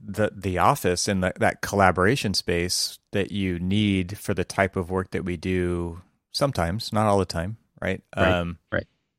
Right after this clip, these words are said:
Speaker 1: and at certain points of a project, not all of it. Um, a, a, someone on the outside, you know, who is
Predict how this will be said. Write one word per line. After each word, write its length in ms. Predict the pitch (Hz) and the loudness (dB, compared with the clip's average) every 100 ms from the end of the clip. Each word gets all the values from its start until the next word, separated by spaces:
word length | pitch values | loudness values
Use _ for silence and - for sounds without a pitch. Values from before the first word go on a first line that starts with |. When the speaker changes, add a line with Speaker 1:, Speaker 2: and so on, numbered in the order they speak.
| _ _ - | _ _ 0
Speaker 1:
and 140 | 107 | 2
at 100 | 104 | 4
certain 220 | - 98 | 4 2
points 340 | 98 107 101 98 | 2 2 2 0
of 80 | 90 | -6
a 40 | |
project, 440 | - 92 90 101 - | 0 0 0 -6 0
not 160 | 92 | 2
all 200 | 90 90 | 4 4
of 100 | 90 | 4
it. 180 | 110 - _ - | 0 -2 _ -6
Um, 460 | 104 95 87 87 - _ _ _ _ _ _ _ _ _ _ _ - | -2 -2 -2 -6 -12 _ _ _ _ _ _ _ _ _ _ _ 0
a, 380 | 110 104 101 - _ - | 4 4 2 -2 _ -6
a, 280 | 110 - 107 | -6 -2 0
someone 320 | 127 117 117 | 2 4 6
on 100 | 110 | 4
the 140 | 104 | 2
outside, 720 | 90 98 - 85 87 101 110 - _ - | 2 4 4 4 2 0 -2 -14 _ -8
you 120 | 87 | -4
know, 200 | 78 82 _ _ _ - | -4 -6 _ _ _ -4
who 160 | 92 87 | 0 2
is 680 | 87 90 87 87 - - | 4 2 2 0 -2 -4